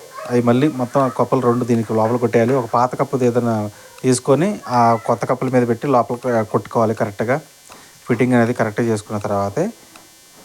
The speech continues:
అప్పుడు మనం ఈ పాత కప్పుని మళ్ళీ కింద నుంచి కొట్టాం కదా, ఆ కప్పు కూడా తీసేసుకోవాలన్నమాట. So, ఇది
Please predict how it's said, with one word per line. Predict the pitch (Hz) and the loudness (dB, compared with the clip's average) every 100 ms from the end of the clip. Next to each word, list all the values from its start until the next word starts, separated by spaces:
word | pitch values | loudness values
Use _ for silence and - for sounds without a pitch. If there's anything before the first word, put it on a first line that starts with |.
| - - - - - | -20 -20 -20 -20 -8
అప్పుడు | 120 143 | -4 -2
మనం | 131 127 117 | 2 2 2
ఈ | 127 123 | 2 2
పాత | 120 123 | 2 0
కప్పుని | - 135 123 | -2 -4 -2
మళ్ళీ | 123 117 147 185 | 0 0 0 -2
కింద | - 127 131 | -4 -2 0
నుంచి | 131 | -2
కొట్టాం | - 117 117 | -4 -2 0
కదా, | 117 151 | 0 2
ఆ | 139 | 2
కప్పు | 120 123 | 0 -4
కూడా | - 139 | -6 -4
తీసేసుకోవాలన్నమాట. | 120 117 101 101 92 92 85 - - - - - - - _ _ _ _ - - - - - - - - - - - - - - - - - - - - | -2 -2 -2 -6 -6 -8 -12 -16 -20 -20 -20 -20 -20 -20 _ _ _ _ -20 -20 -20 -20 -20 -20 -20 -20 -20 -20 -20 -20 -20 -20 -20 -20 -20 -20 -20 -2
So, | 123 | 0
ఇది | 123 123 | 2 0